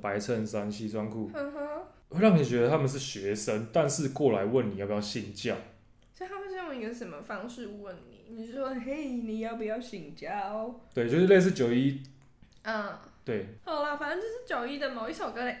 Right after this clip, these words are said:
Speaker 2: M V里面有的那个片段，
Speaker 1: 嗯。
Speaker 2: 就长那样，是不是？哦，然后呢？
Speaker 1: 对，那个是近几年比较少看到。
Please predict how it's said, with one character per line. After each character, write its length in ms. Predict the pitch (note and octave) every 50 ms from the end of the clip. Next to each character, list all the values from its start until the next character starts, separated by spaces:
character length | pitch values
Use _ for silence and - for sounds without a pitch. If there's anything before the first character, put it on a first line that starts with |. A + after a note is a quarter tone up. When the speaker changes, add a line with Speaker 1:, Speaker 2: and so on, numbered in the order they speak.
| - -
Speaker 2:
M 280 | A#3 A3+ A#3 C4+ B3+
V 200 | B3+ C#4+ D#4+ E4
里 120 | D4+ B3+ G#3
面 180 | A3 B3 A#3
有 120 | G#3+ G3 G3
的 80 | F#3+
那 120 | G3+ A3+ A3
个 80 | G#3+ G#3+
片 320 | - - B3 A3 G#3+ G3+ -
段， 360 | - A3+ A3+ G#3+ - - - - -
Speaker 1:
嗯。 160 | B2 A2+ A2
Speaker 2:
就 120 | G#2+ C#4+ C4
长 180 | B3+ G3+ E3 D#3+
那 80 | F#3
样， 220 | G3+ - - G3 G#3
是 80 | G3
不 100 | F3+ F3+
是？ 220 | F#3+ F#3 F3 F3+ - - - - - - _ - - - - -
哦， 240 | A#3 B3 G#3+ G3+ G#3
然 140 | G3 G#3 A3
后 140 | C4+ C#4+ C4+
呢？ 280 | A3+ G#3 G3+ G#3 G#3 -
Speaker 1:
对， 240 | - A#2+ G#2+ - - - - - - - - - - -
那 120 | - G#3
个 100 | G#3 F#3+
是 300 | F3 - G#3+ G3+ F3+ F3
近 400 | - - - - - - A#3 G#3
几 80 | D#3 C3+
年 260 | B2+ B2 A#2 A#2 A2+
比 80 | - A#2
较 160 | G#2+ D#3+ E3+
少 260 | E3 - - A2 F#2+ F#2+
看 260 | - A#2 G2+ G2+ G2+
到。 320 | G#2 G2 F#2 F#2 - -